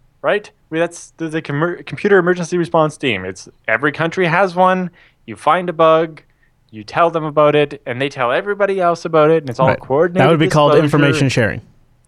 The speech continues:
Speaker 1: Yes, we've had that since the nineties. You know, when Kaspersky finds a thing, they publish a big P D F, and at the bottom, like, eight pages are all these indicators of compromise.
Speaker 2: These people just need to watch more TechSnap.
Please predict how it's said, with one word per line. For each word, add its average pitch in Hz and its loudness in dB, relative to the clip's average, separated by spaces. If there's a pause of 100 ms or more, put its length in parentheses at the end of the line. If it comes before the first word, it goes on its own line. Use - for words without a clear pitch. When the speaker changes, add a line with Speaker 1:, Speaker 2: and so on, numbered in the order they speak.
(120)
Speaker 1:
Yes, 117 -4 (340)
we've 120 -4
had 160 -4
that 90 -6 (180)
since 101 -12
the 147 -6
nineties. 143 -2 (840)
You 117 -2
know, 101 0 (1600)
when 139 -2
Kaspersky 170 -2
finds 208 0
a 214 -6
thing, 226 -4
they 202 0
publish 214 -2
a 196 -2
big 226 -6
P 247 -8
D 233 -2
F, 170 0
and 143 -2
at 151 -4
the - -16
bottom, 202 0
like, 180 -4
eight 208 -4
pages 170 -4
are 131 0
all 160 2
these 165 -4
indicators 147 -2
of 226 0
compromise. 151 2
Speaker 2:
These 170 2
people 214 2
just 139 2
need 151 2
to 139 4
watch 127 2
more 123 0
TechSnap. 117 -2